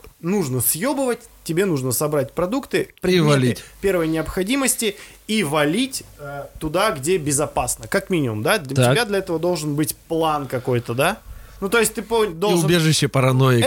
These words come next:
Speaker 1: Это, э, стандартная, вот знаешь, э, ну, твоя реакция должна быть, грубо говоря, выработана,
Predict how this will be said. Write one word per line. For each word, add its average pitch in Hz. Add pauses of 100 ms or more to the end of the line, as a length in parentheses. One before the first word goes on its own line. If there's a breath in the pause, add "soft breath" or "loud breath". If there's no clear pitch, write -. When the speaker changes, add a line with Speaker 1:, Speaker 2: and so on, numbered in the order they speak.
Speaker 1:
Это, 262
э, 196
стандартная, 196
вот 160
знаешь, 196
э, 143
ну, 165
твоя 165
реакция 185
должна 156
быть, 139
грубо 131
говоря, 135
выработана, 190